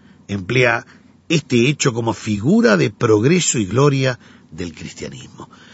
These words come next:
Ahora, qué capacidad, porque yo leo este versículo, eh, y realmente cuánto me costaría lograr una aplicabilidad para el evangelio en estos días.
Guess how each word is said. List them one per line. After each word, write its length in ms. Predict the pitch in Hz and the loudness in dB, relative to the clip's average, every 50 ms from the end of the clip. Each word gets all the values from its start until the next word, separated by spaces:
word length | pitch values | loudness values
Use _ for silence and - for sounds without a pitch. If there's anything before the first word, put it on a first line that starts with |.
| - - - - - | -20 -20 -20 -8 -2
Ahora, 200 | 127 123 123 120 | 0 0 0 0
qué 140 | - 254 | -4 -4
capacidad, 720 | 262 - 311 233 208 - 156 - - - 98 110 113 110 101 | -2 0 0 0 2 0 -2 -2 -2 -2 0 0 0 0 0
porque 240 | 82 95 95 98 104 | -4 -6 -6 -4 -4
yo 200 | 98 - 190 208 | -2 0 0 2
leo 160 | 208 214 175 | 4 2 2
este 160 | 143 - 143 | 2 2 2
versículo, 720 | 131 117 113 104 - - 139 107 90 95 98 101 117 104 85 - - - - - - - - - - | 0 2 0 0 -2 -2 -2 -2 -2 -4 -2 -2 -2 -4 -4 -10 -20 -20 -20 -20 -20 -20 -20 -12 -6
eh, 380 | - 135 127 127 123 120 123 123 110 | -2 0 0 2 2 0 -2 -4 -6
y 140 | 113 113 | -6 -6
realmente 720 | 113 120 131 131 131 135 147 143 127 - 135 127 123 120 - - - _ | -2 -2 0 0 0 0 0 -2 -2 -2 -2 -2 -2 -4 -6 -12 -10 _
cuánto 320 | - 135 151 151 151 156 | -2 0 0 0 0 0
me 100 | 123 123 | 0 -2
costaría 720 | 104 - 104 - - - 107 120 135 143 139 135 135 - - - - - | -2 -4 -6 -6 -4 -4 0 2 2 2 2 0 -2 -4 -10 -18 -14 -10
lograr 460 | 104 110 101 98 104 107 127 131 131 | -6 -6 -4 -2 -2 0 0 0 0
una 280 | 127 123 120 117 117 - | 0 -2 -2 -4 -4 -2
aplicabilidad 1080 | - 123 123 110 104 - 131 131 123 101 - 123 117 117 120 113 120 147 175 208 190 135 | 0 0 0 0 -2 -2 -4 -4 -2 -2 -2 0 0 0 0 0 2 2 2 2 2 0
para 200 | - 131 117 95 | 0 0 2 2
el 80 | 110 | 0
evangelio 520 | 110 107 98 98 104 - - 147 147 139 117 | 0 -2 -4 -4 -6 -6 -2 -2 -2 -2 -2
en 60 | 104 | -4
estos 260 | 101 92 - 107 92 | -6 -8 -8 -8 -6
días. 300 | 85 127 113 90 85 85 | -6 -4 -6 -6 -8 -10